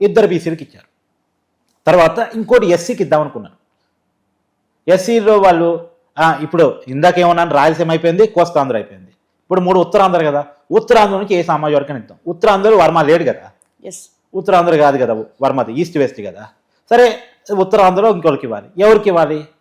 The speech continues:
Speaker 1: ఎస్సీకి ఇవ్వాలి. ఎస్సీకి ఇద్దామని పార్టీ అనుకుంది. ఇచ్చినప్పుడు ఎప్పుడో నుంచి పార్టీకి నమ్ముకున్న కుటుంబం, స్పీకర్గా పనిచేసినటువంటి ప్రతిభా భారతి కూతురు,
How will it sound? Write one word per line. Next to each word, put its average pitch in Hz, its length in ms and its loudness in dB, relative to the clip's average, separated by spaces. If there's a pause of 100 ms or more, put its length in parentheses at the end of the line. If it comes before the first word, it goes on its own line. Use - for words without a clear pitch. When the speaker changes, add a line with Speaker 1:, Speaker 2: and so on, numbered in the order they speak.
(600)
Speaker 1:
ఎస్సీకి 156 360 -6
ఇవ్వాలి. 95 260 -14 (480)
ఎస్సీకి 196 720 0
ఇద్దామని 160 340 -2
పార్టీ 139 280 -2
అనుకుంది. 107 380 -12 (340)
ఇచ్చినప్పుడు 208 720 0
ఎప్పుడో 202 420 4
నుంచి 233 180 0
పార్టీకి 160 420 -4
నమ్ముకున్న 147 340 -6
కుటుంబం, 143 560 -12 (340)
స్పీకర్గా 202 440 2
పనిచేసినటువంటి 151 600 -6
ప్రతిభా 143 280 -2
భారతి 131 280 -4
కూతురు, 147 540 -6